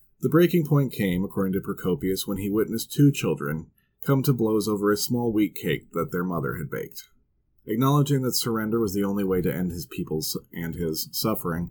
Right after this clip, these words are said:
he offered to do so in return for pledges that he would not be harmed. Pharas passed the message on to Belisarius, who of course agreed readily, and sent an escort for the erstwhile Vandal king.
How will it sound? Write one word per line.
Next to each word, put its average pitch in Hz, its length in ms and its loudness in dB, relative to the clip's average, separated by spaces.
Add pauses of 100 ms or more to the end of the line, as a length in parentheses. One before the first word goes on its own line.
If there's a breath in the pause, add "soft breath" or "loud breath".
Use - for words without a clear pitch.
(400 soft breath)
he 131 140 4
offered 127 320 2
to 123 80 2
do 87 200 0
so 73 360 -2
in 104 180 -2
return 117 360 -2
for 120 120 -2
pledges 95 400 -2
that 87 120 -6
he 87 120 -2
would 82 140 2
not 73 180 -2
be 80 100 -6
harmed. 78 360 -6 (560)
Pharas 143 340 6
passed - 360 -4
the 107 60 0
message 90 320 -2
on 85 140 -2
to 78 80 -2
Belisarius, 92 840 -2 (100)
who 139 80 0
of - 60 -2
course 98 260 0
agreed 92 340 0
readily, 80 460 -2 (260 loud breath)
and 95 160 -4
sent 117 220 2
an 117 120 -2
escort 90 460 -2
for - 80 -6
the 85 140 0
erstwhile 73 460 -2
Vandal 71 320 -6
king. - 380 -6